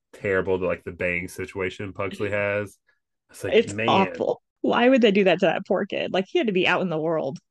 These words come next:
Speaker 1: <laughs>
Speaker 2: with that haircut. So even though the family talks, a lot of progress isn't made.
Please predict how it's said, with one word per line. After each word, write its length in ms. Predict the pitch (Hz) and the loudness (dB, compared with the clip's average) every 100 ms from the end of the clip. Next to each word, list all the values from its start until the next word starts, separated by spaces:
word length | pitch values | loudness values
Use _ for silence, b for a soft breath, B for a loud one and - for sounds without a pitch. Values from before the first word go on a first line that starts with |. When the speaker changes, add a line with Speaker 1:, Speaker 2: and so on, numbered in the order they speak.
| _ _ | _ _
Speaker 1:
<laughs> 340 | _ _ _ - | _ _ _ -4
Speaker 2:
with 200 | 135 - | -2 0
that 260 | 123 131 165 | 0 0 -4
haircut. 420 | - - - - _ _ _ _ _ _ _ _ _ _ _ _ _ _ | -4 -4 -4 -10 _ _ _ _ _ _ _ _ _ _ _ _ _ _
So 160 | - 247 | -2 2
even 200 | 254 320 | 4 4
though 100 | 339 | 4
the 80 | 294 | 4
family 280 | 277 240 208 | 4 4 4
talks, 340 | - 180 180 | 2 0 2
a 60 | 202 | 2
lot 160 | 254 | 2
of 60 | 240 | 0
progress 380 | - 190 165 160 | -2 0 2 0
isn't 220 | 151 120 | -2 -4
made. 320 | 92 52 65 | -4 -4 -6